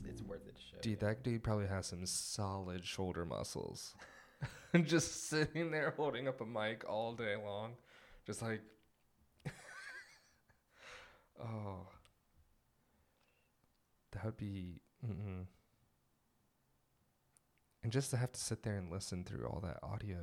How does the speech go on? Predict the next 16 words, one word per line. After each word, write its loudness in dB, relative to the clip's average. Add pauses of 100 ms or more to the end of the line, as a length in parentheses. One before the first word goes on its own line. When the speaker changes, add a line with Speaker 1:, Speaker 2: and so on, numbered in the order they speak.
Speaker 2:
too. -2 (480)
Speaker 1:
Okay, -12
maybe -6
I -8
can't -14
find -10
it. -12 (880)
Speaker 2:
<laughs> -6 (800)
It -2
was 4
harder 6
to 2
find 4
than 0
you 0
thought. -2